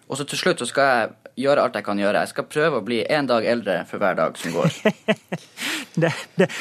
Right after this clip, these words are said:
Speaker 2: det er vel et valgløfte som skulle være mulig å innfri. Men du, ehm, eh, T-, Tromsø Høyre har jo vært gjennom en skikkelig kaosperiode, og byens profilerte ordfører Jens Johan Hjort, eh, han fikk det ikke sånn han ville, eh, når, eh,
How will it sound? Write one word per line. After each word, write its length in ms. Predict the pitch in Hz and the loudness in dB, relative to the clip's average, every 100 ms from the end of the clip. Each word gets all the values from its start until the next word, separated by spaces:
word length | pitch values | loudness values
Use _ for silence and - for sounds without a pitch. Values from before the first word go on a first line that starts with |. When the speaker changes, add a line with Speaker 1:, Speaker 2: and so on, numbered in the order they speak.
| - | -4
Speaker 2:
det 80 | 170 | 0
er 60 | 156 | 2
vel 80 | |
et 100 | 160 151 | 0 0
valgløfte 480 | 160 156 151 - 143 | -2 0 -4 -4 -2
som 140 | 151 | 0
skulle 220 | 151 165 147 | 0 -2 0
være 160 | 143 | 0
mulig 220 | 147 151 147 | 0 0 0
å 60 | 139 | 0
innfri. 380 | 156 156 - 143 | 0 -2 -2 -4
Men 300 | 135 180 185 180 | 0 0 2 4
du, 240 | 196 190 | 4 4
ehm, 380 | 185 175 170 175 - | 2 0 -2 -2 -2
eh, 380 | 185 180 175 156 | -2 0 -2 -4
T-, 300 | - 208 185 | -4 -4 -2
Tromsø 300 | 180 190 185 | -2 -2 0
Høyre 240 | 170 175 151 | 0 2 0
har 140 | 165 | 0
jo 60 | 147 | 0
vært 220 | 151 143 | 0 0
gjennom 320 | 151 160 151 143 | 0 0 0 -2
en 80 | 139 | -4
skikkelig 380 | - 165 - 165 151 | -4 -6 -2 -2 0
kaosperiode, 1000 | 160 147 123 - - - 139 135 135 143 | 0 0 0 -4 -6 -4 -2 0 -2 0
og 120 | 139 147 | 0 2
byens 320 | 151 127 127 | 2 2 -2
profilerte 640 | - 151 147 151 147 - | -6 -4 0 2 0 0
ordfører 400 | 135 - 143 131 | -4 0 0 2
Jens 240 | 139 139 - | 0 -2 -2
Johan 240 | 135 139 | -2 -2
Hjort, 400 | 135 139 - - | 0 -2 -4 -6
eh, 220 | 131 120 120 | -2 0 0
han 220 | 139 127 120 | -2 -2 -4
fikk 180 | 131 - | -6 -8
det 120 | 117 | -8
ikke 120 | 131 | -4
sånn 160 | 135 123 | -2 -2
han 140 | 123 | 0
ville, 240 | 160 202 247 247 - | 2 2 2 0 -4
eh, 540 | 185 156 151 151 151 | 0 2 4 4 4
når, 540 | 156 139 151 151 151 147 | 0 -4 -2 2 2 0
eh, 260 | 147 147 | 0 2